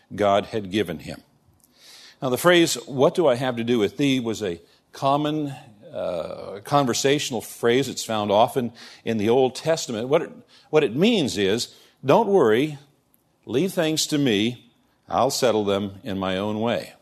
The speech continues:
And Mary had great confidence in him. She told the servants to do as Jesus told them to do. Now, why was that? Well, because he was about to ask them to do something really strange.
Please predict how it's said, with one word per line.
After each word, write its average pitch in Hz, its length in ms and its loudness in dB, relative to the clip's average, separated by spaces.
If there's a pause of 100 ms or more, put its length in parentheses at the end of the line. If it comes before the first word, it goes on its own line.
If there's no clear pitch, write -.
(800)
And 120 280 -4
Mary 202 260 0
had 139 180 0
great 110 200 -2
confidence 117 480 -2
in 135 120 0
him. 165 180 -4
She - 180 -6
told 185 220 0
the 160 60 -4
servants 120 460 0
to 104 100 -8
do 113 260 0
as 92 180 0
Jesus 113 420 -6
told 180 280 -2
them 104 120 -4
to 95 80 -6
do. 85 260 -8 (880)
Now, 85 100 -8
why 131 220 0
was 151 140 -2
that? 143 500 4
Well, 127 200 0
because 139 340 -2
he 139 80 -4
was 123 260 -6
about 139 380 2
to - 100 -6
ask 160 180 -2
them 147 80 -6
to 131 60 -6
do 151 100 -4
something 147 320 -6
really 170 360 0
strange. - 760 -4